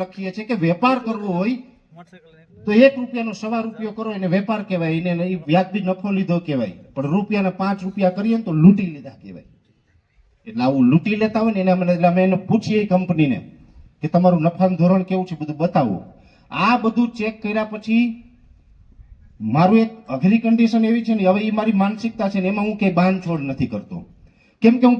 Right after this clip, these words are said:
પૈસા નથી લેતો. એટલે માનો કે એમ છે કે મફત છે ને, કહી દ્યો પરેશભાઈને મૂકી દેશે. એટલે મેં કીધું આમાં સાલું આપણું કાંઈ માન સન્માન કદાચ ન પણ રહીએ. એટલે મેં એક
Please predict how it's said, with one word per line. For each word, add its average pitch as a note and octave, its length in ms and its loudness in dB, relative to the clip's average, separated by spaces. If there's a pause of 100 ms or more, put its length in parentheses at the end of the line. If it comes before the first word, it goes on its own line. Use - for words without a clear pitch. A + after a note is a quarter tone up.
પૈસા F#3+ 300 6
નથી A#3+ 320 0
લેતો. F3+ 220 -4 (760)
એટલે G#3+ 180 2 (100)
માનો B3+ 300 4
કે A#3 180 -2 (600)
એમ A3+ 160 0
છે A3+ 140 -2
કે G3 80 -8
મફત F#3 400 0
છે A#3+ 120 2
ને, B3 120 2 (200)
કહી G#3 140 -4
દ્યો A3 140 4
પરેશભાઈને F#3 540 0
મૂકી F3 300 -6
દેશે. A#2 240 -8 (480)
એટલે E3+ 220 -2
મેં G#3+ 160 -2
કીધું G#3+ 220 -2
આમાં G3+ 400 -6
સાલું G3+ 280 -6
આપણું G3 380 -4
કાંઈ G3 300 -2 (120)
માન D#3+ 180 -2
સન્માન F#3+ 340 -4
કદાચ F3+ 300 -2
ન C#3 120 2 (160)
પણ E3 180 -2
રહીએ. A2 200 -10 (300)
એટલે E3+ 160 -2 (160)
મેં A#3 160 4 (120)
એક A3+ 80 -6